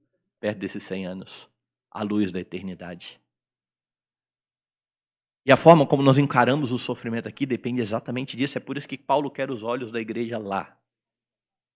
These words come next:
na vinda do Senhor. Na expectativa da vinda de Cristo, ele está dizendo: ó, "Vocês são educados pra aguardarem." E a, o aguardar aqui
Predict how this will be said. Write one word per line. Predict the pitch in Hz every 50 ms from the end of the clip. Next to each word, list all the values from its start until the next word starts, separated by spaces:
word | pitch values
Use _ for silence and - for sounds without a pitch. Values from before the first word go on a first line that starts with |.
| _ _ _ _ _ _ _ _
na | - 113
vinda | 101 101 110 120 117 107
do | 101 107
Senhor. | 98 - - 107 98 92 82 90 - - _ _ _ _ _ _ _ _ _ _ _ _ _ _ _ _
Na | - 135
expectativa | 147 - - - - 139 - - 120 - - - - 190 202 147 131 131 117 110 - - - - - _
da | - 135 139
vinda | 127 117 107 139 160 180 165 160
de | 147 139
Cristo, | 139 - - 160 180 220 - - - - 127 139
ele | 156 170
está | 180 - - 185
dizendo: | 175 160 143 175 220 226 220
ó, | 214 202 175 - - - -
"Vocês | - 202 196 - 226 233 208 - - - - _ _
são | - - - 247 254 247
educados | 240 226 - - - 208 233 240 196 220 214 -
pra | - 214 220 -
aguardarem." | - 214 240 277 254 220 202 180 202 240 226 175 127 123 127 120 151 196 226 240 233 220 196 180 160 147 - - - -
E | - 185
a, | 202 226 226 - -
o | 190 214
aguardar | 247 254 202 214 165 151 143 151 185
aqui | 180 - - - - 247 269 269 247 - -